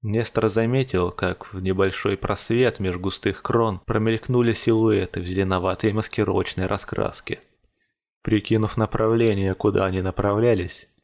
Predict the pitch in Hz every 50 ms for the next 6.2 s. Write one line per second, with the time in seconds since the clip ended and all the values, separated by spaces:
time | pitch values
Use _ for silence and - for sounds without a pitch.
0 | _ _ 113 123 139 143 143 147 139 - - 147 147 156 160 151 - - - -
1 | 101 98 - - - 110 104 104 107 104 107 107 101 104 101 101 98 90 92 95
2 | 92 92 92 92 87 - - 98 92 95 95 90 87 - - - - - _ _
3 | _ _ _ _ _ _ _ _ _ _ _ _ - - - - 120 117 123 123
4 | - 123 120 120 117 117 113 117 123 120 110 107 98 - - - - _ _ _
5 | _ _ _ _ _ - - - 110 104 98 92 95 92 98 120 135 139 147 151
6 | 156 147 135